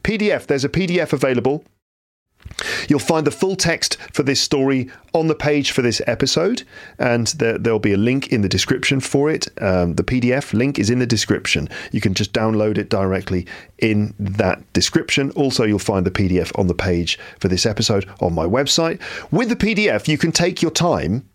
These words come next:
and read the story at your own pace, if you like, and you can copy and paste words or phrases into an online dictionary.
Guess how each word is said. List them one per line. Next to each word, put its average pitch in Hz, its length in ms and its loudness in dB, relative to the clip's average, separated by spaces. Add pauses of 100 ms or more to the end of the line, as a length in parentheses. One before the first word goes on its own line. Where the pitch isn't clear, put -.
(560)
and 139 280 0
read 170 220 2
the 160 80 2
story 127 560 0
at 143 220 -2
your 135 160 2
own 160 180 0
pace, - 600 -2
if 143 160 0
you 123 80 2
like, 92 420 0 (260)
and 143 240 0
you 135 100 0
can 127 140 0
copy 131 440 0
and 113 100 -2
paste 117 320 0
words 110 340 2
or 101 80 2
phrases 98 520 0 (200)
into 113 300 0
an 101 80 0
online 87 400 2
dictionary. 76 640 -4